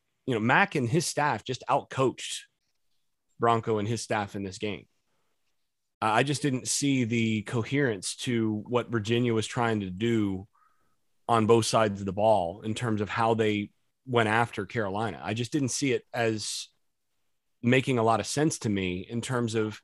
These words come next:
their strengths and then Carolina's strengths. Now, by the way, Carolina only had sixty-eight plays in this game.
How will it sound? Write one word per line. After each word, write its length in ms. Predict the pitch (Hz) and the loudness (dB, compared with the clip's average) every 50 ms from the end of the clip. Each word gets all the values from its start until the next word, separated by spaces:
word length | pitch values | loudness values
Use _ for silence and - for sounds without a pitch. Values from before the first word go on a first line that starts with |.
| _ _ _ _ _ - | _ _ _ _ _ -12
their 300 | 92 92 113 135 165 160 | 0 4 4 6 6 4
strengths 720 | - - - 170 175 175 175 - - - - - - - - 131 | 2 0 -2 -2 -2 -4 -6 -8 -16 -14 -12 -12 -12 -8 -4 -2
and 180 | 131 123 123 | 0 0 2
then 360 | 120 120 120 120 120 120 120 - - - - - - - - _ _ _ _ _ _ _ _ _ _ _ _ _ _ _ _ _ _ _ _ _ - | 2 2 2 2 0 0 -2 -4 -10 -18 -20 -20 -20 -20 -20 _ _ _ _ _ _ _ _ _ _ _ _ _ _ _ _ _ _ _ _ _ -2
Carolina's 480 | - 165 139 127 139 180 180 123 - | 2 4 4 6 6 6 4 4 0
strengths. 520 | - - - 92 - - - - - - - _ _ _ _ _ _ _ _ _ - | -2 -6 -8 -10 -10 -12 -12 -12 -12 -12 -14 _ _ _ _ _ _ _ _ _ 2
Now, 260 | 147 147 135 131 120 | 4 4 4 4 2
by 180 | 135 143 156 | 4 6 6
the 80 | 156 139 | 6 6
way, 120 | 143 139 | 4 2
Carolina 360 | 120 - 165 170 156 165 165 127 | 0 0 0 2 4 4 4 4
only 200 | 127 165 160 131 | 4 4 4 2
had 260 | 107 123 147 139 120 | 2 2 0 0 0
sixty-eight 540 | - - - 139 - - 143 127 123 101 - | 0 -4 -4 -4 -4 -2 -2 -2 -2 -4 -4
plays 260 | - 120 117 110 95 | -2 -2 -2 -2 -2
in 80 | 98 90 | -6 -10
this 140 | 80 - - | -12 -14 -16
game. 120 | - - | -18 -20